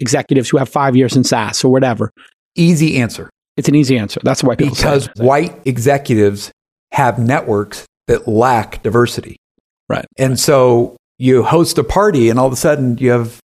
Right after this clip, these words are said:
Speaker 2: ninety white people at the party and one black person. And then when you go to recruit a black engineer, you're like, "God, I can't find a black engineer." Well, no shit.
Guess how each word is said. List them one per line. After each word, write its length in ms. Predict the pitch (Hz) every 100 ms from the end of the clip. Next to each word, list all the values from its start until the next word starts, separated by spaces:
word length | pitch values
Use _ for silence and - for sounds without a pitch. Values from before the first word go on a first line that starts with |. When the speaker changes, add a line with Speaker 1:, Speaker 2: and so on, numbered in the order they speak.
| _ _ -
Speaker 2:
ninety 240 | 127 123
white 220 | 127 143
people 200 | 147 135
at 40 | 110
the 40 |
party 440 | 147 160 143 123
and 120 | 117 117
one 200 | 127 113
black 260 | 143 170
person. 500 | 120 107 - 101 107 - - - - _
And 160 | 135 139
then 140 | 151
when 140 | 147 143
you 100 | 135
go 160 | 147
to 80 | 143
recruit 440 | 131 131 165 160 -
a 80 | 135
black 320 | 143 143 139
engineer, 720 | 139 127 127 190 202 120 113
you're 160 | - 127
like, 160 | 131
"God, 160 | 185 208
I 40 |
can't 240 | 110 135 117
find 140 | 123
a 60 | 120
black 240 | 135 139
engineer." 360 | 151 147 190 170
Well, 180 | 120 135
no 180 | 165
shit. 360 | 170 226 185 -